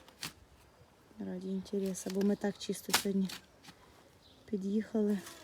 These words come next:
щоб це мужик вигрузив.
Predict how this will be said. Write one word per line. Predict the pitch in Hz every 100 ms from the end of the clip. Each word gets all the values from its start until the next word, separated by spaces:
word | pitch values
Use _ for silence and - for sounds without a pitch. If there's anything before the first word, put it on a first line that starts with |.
| - - - - - - - - - - - - - - - - - - - - - - - -
щоб | - - -
це | 208
мужик | 196 196 214 -
вигрузив. | 208 190 185 185